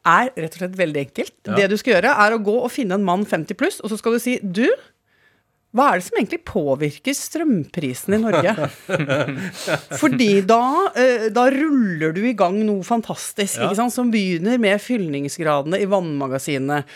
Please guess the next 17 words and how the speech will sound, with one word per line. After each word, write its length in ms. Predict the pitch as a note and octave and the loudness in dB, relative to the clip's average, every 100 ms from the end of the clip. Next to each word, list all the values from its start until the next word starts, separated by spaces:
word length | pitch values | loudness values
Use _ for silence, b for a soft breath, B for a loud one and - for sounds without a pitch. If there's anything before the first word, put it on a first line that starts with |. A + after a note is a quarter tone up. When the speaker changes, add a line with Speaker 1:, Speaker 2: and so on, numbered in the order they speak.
| B | B
Speaker 1:
Så 320 | - A3+ B3 B3 | -4 2 4 4
går 300 | G3+ F3+ F#3 | 4 4 4
det 80 | G3+ | 2
over 380 | D#3 C#3 C#3+ E3+ | 0 0 2 4
i 60 | |
en 100 | F#3 | 4
redegjørelse 680 | G3 F3 C3+ C3+ C3 B2+ D#3+ | 4 4 2 -2 -4 -4 -6
for 220 | E3+ F3 | 0 2
eurokursen 880 | E3+ D3 C#3+ D3 - E3 D3+ - G3 | 4 4 0 -4 -4 -4 -4 -2 0
mot 220 | E3 E3+ | 0 -4
krona. 600 | - A3+ G3+ C#3+ A#2+ A2+ B B B | -2 0 0 -2 -4 -6 B B B
Så 220 | - B3+ | -2 0
går 400 | B3 A#3 G#3 G3 G3 | 2 2 2 2 2
vi 140 | B3 | 2
over 400 | G3 C#3+ C#3+ D#3+ G3+ | 2 2 0 0 2
i 80 | G3+ | 2
Nordpool. 680 | F3+ D3 C3+ - C#3+ C3+ | 0 -2 -6 -4 -4 -4